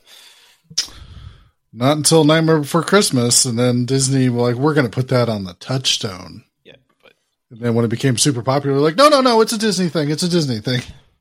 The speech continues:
Speaker 2: Yeah, it changes things once you're popular and well known. Then you can have your own expression.
Speaker 1: <laughs>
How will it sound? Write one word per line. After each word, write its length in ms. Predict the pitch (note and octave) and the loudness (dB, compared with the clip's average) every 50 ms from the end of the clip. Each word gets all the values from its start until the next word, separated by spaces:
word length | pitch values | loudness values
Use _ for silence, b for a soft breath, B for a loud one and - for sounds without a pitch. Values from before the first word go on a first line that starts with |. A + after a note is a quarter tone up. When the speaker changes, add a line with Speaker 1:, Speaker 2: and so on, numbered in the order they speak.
| - - _ _ _ _ _ _ _ - _ _ b b b b b b b b b b b _ _ _ _ _ _ _ - | -20 -20 _ _ _ _ _ _ _ -20 _ _ b b b b b b b b b b b _ _ _ _ _ _ _ -20
Speaker 2:
Yeah, 80 | - - - | -20 -20 -20
it 120 | - - - | -20 -16 -12
changes 460 | - - E3 D3+ C3+ A2 A2 G#2+ - | -8 -8 -8 -8 -8 -10 -10 -10 -10
things 260 | G#2+ F2+ F#2 - - | -12 -14 -18 -20 -20
once 280 | - B1+ - - - - | -20 -18 -14 -14 -14 -14
you're 260 | - A1+ A1+ - _ _ b b b b b b b b b b _ _ _ _ - | -16 -20 -20 -20 _ _ b b b b b b b b b b _ _ _ _ -10
popular 480 | - - - - - - - - - - - | -10 -10 -10 -14 -16 -16 -16 -18 -20 -20 -20
and 120 | - - - | -20 -20 -20
well 200 | B1+ - - - | -20 -20 -20 -20
known. 380 | - - D2 - - _ _ _ _ _ | -20 -20 -20 -20 -20 _ _ _ _ _
Then 160 | - F#2+ F#2+ | -20 -20 -20
you 80 | F#2+ F#2 | -20 -20
can 120 | - D2+ | -20 -20
have 160 | - - - _ | -20 -20 -20 _
your 160 | C#2+ C2+ - | -20 -20 -20
own 160 | C2+ C#2 A2 _ _ _ _ _ | -20 _ _ _ _ _ _ _
expression. 560 | _ - - - - - - - - A#2+ D3+ _ _ b b b b b b b b b b b b | _ -20 -20 -20 -20 -20 -20 -20 -20 -20 -20 _ _ b b b b b b b b b b b b
Speaker 1:
<laughs> 0 | b | b